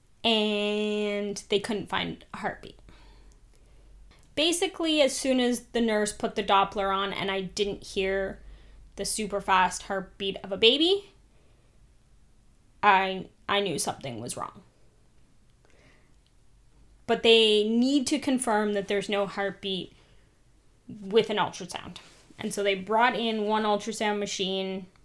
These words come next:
but it wasn't a very good ultrasound machine. So then they had to take me down the hall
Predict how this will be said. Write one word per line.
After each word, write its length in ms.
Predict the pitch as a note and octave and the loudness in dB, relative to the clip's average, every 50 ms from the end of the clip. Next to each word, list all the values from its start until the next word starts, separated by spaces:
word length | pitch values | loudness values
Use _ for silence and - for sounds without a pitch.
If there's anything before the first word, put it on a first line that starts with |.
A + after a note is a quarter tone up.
| _ - | _ -14
but 100 | - F#3 | -12 -8
it 60 | - | -2
wasn't 240 | - G3 F#3 G3+ G#3 | -2 -2 -2 0 -2
a 40 | G3+ | 0
very 220 | G3 G3 G3 G3 | 0 0 0 0
good 200 | F#3+ F3+ F#3 F3+ | -2 -4 -6 -2
ultrasound 500 | F3+ F3+ F3 - - F3 - G3 F#3 F#3 | -2 -2 -4 -4 -10 -12 -8 -6 -6 -6
machine. 500 | F#3 F3 - - F#3+ F3+ F3+ F3+ F3+ F#3 | -6 -8 -8 -8 -8 -8 -6 -6 -6 -6
So 140 | F#3 - E3+ | -8 -8 -8
then 140 | F3+ F#3 F#3 | -8 -8 -6
they 100 | F#3 F3+ | -6 -4
had 200 | F3 F#3+ F#3+ F#3 | -4 -4 -4 -4
to 80 | - - | -6 -8
take 260 | - A3+ G#3 G3 - | -2 -2 -2 -2 -2
me 100 | G#3 G3 | -6 -6
down 240 | F#3+ G3 G3 G3+ G#3 | -4 -4 -4 -2 -4
the 80 | G3+ | -4
hall 560 | F#3+ - G#3+ G3+ F#3+ F#3+ F#3+ F#3+ G3 F#3 - | -4 0 0 2 2 2 0 0 -2 -4 -8